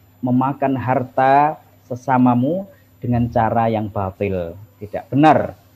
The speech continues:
kecuali berupa perniagaan atas dasar suka sama suka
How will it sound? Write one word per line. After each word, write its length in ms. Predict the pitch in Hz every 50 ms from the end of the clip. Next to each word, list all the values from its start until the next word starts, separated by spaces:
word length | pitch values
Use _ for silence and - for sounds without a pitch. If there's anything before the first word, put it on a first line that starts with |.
| _ _ _ _ -
kecuali 480 | - 107 - - 120 110 110 117 139 160
berupa 720 | 160 - 120 117 110 - - 123 131 147 165 175 170 - - _ _ _ _
perniagaan 880 | - 131 127 123 131 135 131 131 123 - 156 196 185 185 160 135 123 -
atas 320 | 117 123 123 123 - -
dasar 640 | - 127 113 101 - - 127 131 127 127 127 127 -
suka 560 | - - - 196 202 - _ - 156 139 139
sama 240 | 135 - 127 127 127
suka 480 | 127 - 120 - 117 117 123 131 135